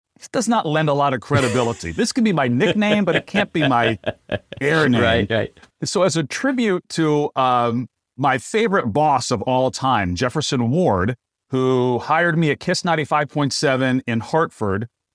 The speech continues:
Speaker 1: as a college student and eventually hired me at Q one oh two in Philadelphia, I changed my name to Jefferson.
Speaker 2: <laughs>
Speaker 1: So that's what I used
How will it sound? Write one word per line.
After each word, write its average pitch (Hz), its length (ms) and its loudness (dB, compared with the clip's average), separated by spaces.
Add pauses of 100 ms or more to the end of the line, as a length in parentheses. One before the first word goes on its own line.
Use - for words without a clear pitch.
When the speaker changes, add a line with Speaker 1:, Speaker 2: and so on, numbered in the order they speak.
(320)
Speaker 1:
as 117 140 0
a 117 60 0
college 123 400 0
student 113 420 -2
and 120 140 -2
eventually 127 500 0
hired 123 340 2
me 120 280 2 (460)
at 107 220 -6
Q 196 180 0
one 147 140 2
oh 127 40 0
two 143 200 -2
in 113 100 0
Philadelphia, 123 720 0 (420)
I 127 400 2 (320)
changed 190 320 -2
my 175 140 2
name 170 200 4
to 139 60 2
Jefferson. 127 640 -2 (280)
Speaker 2:
<laughs> 185 100 0 (260)
Speaker 1:
So 147 120 -2
that's 180 200 2
what 190 80 0
I 165 60 4
used 151 480 0